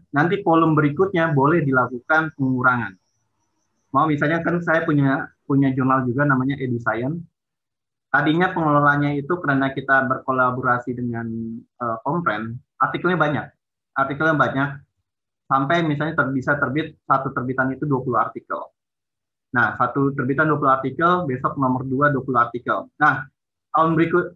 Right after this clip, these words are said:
tahun berikutnya kita kelelahan, maksudnya memang lelah, ibaratnya lelah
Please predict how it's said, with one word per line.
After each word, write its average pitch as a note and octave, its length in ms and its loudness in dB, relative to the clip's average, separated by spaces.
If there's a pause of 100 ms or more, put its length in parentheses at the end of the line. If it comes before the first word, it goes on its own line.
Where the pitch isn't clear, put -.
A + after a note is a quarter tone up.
tahun D3+ 160 4
berikutnya F#3 400 0
kita F3+ 400 0 (460)
kelelahan, D#3 760 2
maksudnya D3 640 -4 (160)
memang D3+ 320 0
lelah, D3+ 380 2 (100)
ibaratnya C#3+ 380 0
lelah D3 340 2